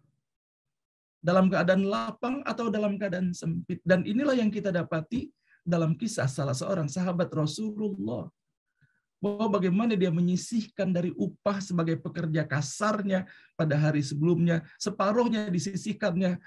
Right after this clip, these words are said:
untuk diberikan kepada perjuangan, kepada jihad fi sabilillah. Nah, Bapak dan Ibu yang dirahmati Allah, boleh jadi di dalam kehidupan kita sekarang ini, boleh jadi kita pun terseret ke arah itu bahwa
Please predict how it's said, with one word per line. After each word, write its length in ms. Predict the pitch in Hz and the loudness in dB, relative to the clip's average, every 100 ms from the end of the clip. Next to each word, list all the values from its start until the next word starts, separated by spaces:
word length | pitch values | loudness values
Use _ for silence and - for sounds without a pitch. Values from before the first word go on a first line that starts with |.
| - - | -16 -4
untuk 480 | - 302 247 208 - | 0 2 2 0 2
diberikan 480 | 165 160 156 151 | 2 2 2 0
kepada 320 | 170 - 151 135 | -2 -2 -2 0
perjuangan, 1040 | - 165 143 123 101 123 175 170 139 - | -2 -2 0 0 2 0 0 -2 -4 -6
kepada 320 | - 156 123 | -6 -4 -4
jihad 480 | 107 107 113 139 - | -2 0 2 0 -2
fi 240 | - 147 | -6 -8
sabilillah. 880 | - - 120 131 107 - - - - - _ _ _ _ _ _ _ _ _ _ _ _ _ _ _ _ _ _ - | -6 -8 -4 -2 -2 -4 -8 -12 -14 -20 _ _ _ _ _ _ _ _ _ _ _ _ _ _ _ _ _ _ 0
Nah, 80 | 156 | 2
Bapak 320 | 139 156 208 | 4 2 0
dan 40 | 208 | -2
Ibu 160 | 185 180 | 0 2
yang 240 | 160 156 | 2 2
dirahmati 400 | 151 156 143 131 | 2 0 -2 -4
Allah, 480 | - 156 160 160 160 | -4 -2 0 0 2
boleh 320 | 156 151 147 | 2 2 0
jadi 560 | 135 131 127 147 143 131 | 2 2 2 0 -2 2
di 60 | |
dalam 240 | 131 127 127 | 4 4 2
kehidupan 480 | 175 165 - 156 151 | 0 -2 -2 -4 -4
kita 320 | 143 135 113 | -6 -6 -8
sekarang 320 | - 131 135 | -6 -4 -4
ini, 400 | 127 123 123 107 - _ _ _ _ _ _ _ _ _ | -2 0 0 -2 -14 _ _ _ _ _ _ _ _ _
boleh 240 | 196 214 220 | -2 0 0
jadi 320 | 208 214 214 | -2 -4 -4
kita 240 | 202 190 | -4 -2
pun 240 | 170 175 170 | 0 2 2
terseret 640 | 160 135 - 120 143 123 | 0 -2 0 2 2 -2
ke 80 | - | -4
arah 240 | - 127 | -2 0
itu 240 | 135 - 143 | 0 -2 0
bahwa 560 | 127 139 151 165 165 | 2 2 2 0 -2